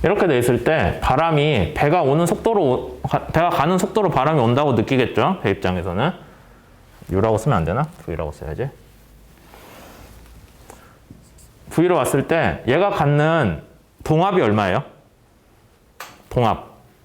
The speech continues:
이분의 일 로 V 제곱이잖아요. 이분의 일 로 V 제곱. 그러니까 브이에스로 배가 가고 있을 때 공기가 오는 것처럼 느끼는데 걔가 갖고 있는 동압이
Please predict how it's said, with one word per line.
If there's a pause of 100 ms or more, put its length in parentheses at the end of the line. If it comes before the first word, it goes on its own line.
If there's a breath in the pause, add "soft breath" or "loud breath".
이분의
일
로
V
제곱이잖아요. (1500 soft breath)
이분의
일
로
V
제곱. (340)
그러니까 (340 loud breath)
브이에스로
배가
가고
있을
때
공기가
오는
것처럼
느끼는데
걔가
갖고
있는
동압이